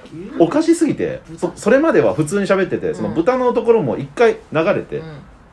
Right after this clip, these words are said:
Speaker 2: なんかその後四十秒ぐらい喋って、
Speaker 1: うん。
Speaker 2: その後にやっぱ、「豚っておかしいよな」って言って。
Speaker 1: <laughs>
Speaker 2: 牛乳イコール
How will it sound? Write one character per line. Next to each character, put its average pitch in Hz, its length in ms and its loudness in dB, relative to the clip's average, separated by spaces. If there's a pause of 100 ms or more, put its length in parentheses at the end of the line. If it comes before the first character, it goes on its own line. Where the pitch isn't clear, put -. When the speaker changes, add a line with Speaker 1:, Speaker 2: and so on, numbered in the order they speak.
(120)
Speaker 2:
な 180 80 -6
ん - 40 -4
か 147 60 -4
そ 190 80 -2
の 240 120 2
後 151 280 2
四 170 200 0
十 208 140 0
秒 220 120 4
ぐ 214 60 0
ら 143 80 0
い - 20 -2
喋 160 240 -2
っ 202 60 -8
て、 - 220 -4
Speaker 1:
う 170 40 -16
ん。 170 200 -14
Speaker 2:
そ 196 100 -8
の 254 80 4
後 226 100 0
に 143 60 0
や 127 80 2
っ - 20 -4
ぱ、 - 160 -2 (480)
「豚 151 300 -4
っ 277 60 -12
て - 100 2
お 214 80 6
か 220 100 4
し 226 80 -2
い 214 40 2
よ 160 120 6
な」 196 140 -2
っ - 20 -16
て - 140 -14
言 208 100 -10
っ - 20 -6
て。 - 100 -2
Speaker 1:
<laughs> 440 60 -8 (1120)
Speaker 2:
牛 254 320 2
乳 254 220 2
イ - 60 -8
コ 240 160 4
ー - 20 6
ル 110 300 2